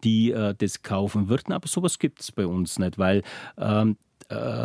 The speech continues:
wenn man da einmal anfängt, äh, da k-, ist man irgendwo dann auf gleichem Niveau von einem Supermarkt. Also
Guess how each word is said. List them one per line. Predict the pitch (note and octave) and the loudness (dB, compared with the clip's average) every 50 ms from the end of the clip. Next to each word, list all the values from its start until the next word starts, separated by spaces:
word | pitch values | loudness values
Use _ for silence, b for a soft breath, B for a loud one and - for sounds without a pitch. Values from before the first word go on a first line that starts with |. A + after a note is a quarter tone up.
| A#2 A2 | -2 0
wenn | A#2 A2+ A#2 | 0 2 2
man | A#2 A#2 G#2+ | 2 2 2
da | G#2+ A2 A2 A2 | 2 2 2 2
einmal | G#2 A2+ A#2+ A2+ A2 G2 | 2 2 0 0 0 0
anfängt, | G2 A#2+ C3+ - - C3+ C3 B2+ A#2+ - A#2 | 0 0 -2 0 0 2 2 0 -2 -4 -4
äh, | G2 A2 | -4 -2
da | A2+ A#2 G#2+ | -2 -2 -2
k-, | - - - _ - - - G#2+ A#2+ A2+ A#2 - - | -4 -6 -16 _ -14 -12 -10 -8 -6 -6 -6 -4 -4
ist | C3 - - | 0 2 2
man | B2 A#2 | 2 4
irgendwo | A2+ A#2 C3 A#2+ G#2 A2 A2+ A#2 | 4 2 2 2 2 0 -2 0
dann | A2 A2 A2 A2 A2 | 2 2 2 2 2
auf | F2+ - - F2+ F2 G2 A2 G2 - - | 0 -4 -8 -10 -8 -6 -6 -6 -4 0
gleichem | - G2 F#2+ G#2+ A2+ A2+ | 0 0 2 4 2 4
Niveau | G#2+ G#2 F#2+ G#2 A2 A2+ | 4 2 2 2 0 2
von | - - G#2+ | 2 2 2
einem | G2+ G2+ F#2+ | 2 2 0
Supermarkt. | - - F#2 F2 G2 F#2 F2 E2+ E2+ D#2+ - - | 0 -4 -2 0 0 0 2 0 -2 -4 -6 -6
Also | - F#2+ - A2 G2+ | -6 -2 0 0 -2